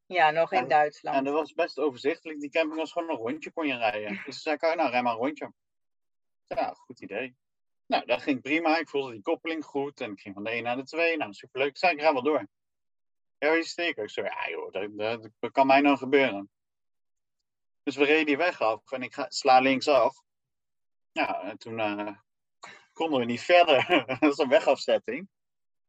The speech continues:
Speaker 2: Dus moest ik, eh, achteruit keren. Nou, dat, met Carrie's hulp die buiten stond, dan ging dat. Dacht ik, "Oké, nou, hè, overleefd." Nou, toen kwam ik een, eh, vuilniswagen tegen. Moest ik ook weer achteruit, want die moest er langs.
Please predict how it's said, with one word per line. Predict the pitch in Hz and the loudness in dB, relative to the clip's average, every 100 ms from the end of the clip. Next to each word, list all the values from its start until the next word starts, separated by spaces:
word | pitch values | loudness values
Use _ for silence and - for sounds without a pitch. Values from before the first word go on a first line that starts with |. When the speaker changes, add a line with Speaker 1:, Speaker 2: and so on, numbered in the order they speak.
| _ _ - | _ _ -14
Speaker 2:
Dus | 135 | -6
moest | 175 160 | -6 -2
ik, | - | 4
eh, | 151 147 | 6 6
achteruit | 151 - 147 139 123 | 6 4 2 2 2
keren. | 143 151 156 175 240 _ _ _ _ _ _ _ _ _ _ _ _ _ | 2 2 2 -2 -8 _ _ _ _ _ _ _ _ _ _ _ _ _
Nou, | 180 - - - - | -6 -6 -6 -16 -10
dat, | - - - _ _ _ | -10 -12 -20 _ _ _
met | 135 135 - | -4 -2 2
Carrie's | 135 131 - | 2 2 2
hulp | 135 143 | 4 4
die | 123 117 | 0 4
buiten | 131 139 - | 4 4 -2
stond, | 135 117 - | -8 -8 -6
dan | 139 | -6
ging | - 143 147 | 0 2 4
dat. | 151 175 | 4 2
Dacht | 143 135 | -2 -4
ik, | - | -4
"Oké, | 135 117 101 | 0 0 -2
nou, | 143 117 110 | -8 -6 -6
hè, | 175 190 _ _ | -6 -10 _ _
overleefd." | 135 127 117 151 202 _ _ _ _ _ _ _ _ _ _ _ _ _ _ | -2 0 0 -2 -4 _ _ _ _ _ _ _ _ _ _ _ _ _ _
Nou, | - - | -2 0
toen | 123 | -2
kwam | 156 147 | -4 -2
ik | |
een, | 139 127 | -4 -2
eh, | 120 | -4
vuilniswagen | 104 151 180 165 143 123 113 | 0 0 0 4 4 4 0
tegen. | 135 120 110 127 | -2 -2 -4 -6
Moest | 127 | -4
ik | - | -4
ook | 156 | 0
weer | 170 | 2
achteruit, | 156 151 147 139 190 | 2 0 0 0 0
want | 160 139 | -4 -6
die | 147 | -4
moest | 131 - | -4 -2
er | |
langs. | 117 131 247 - | 2 4 2 -4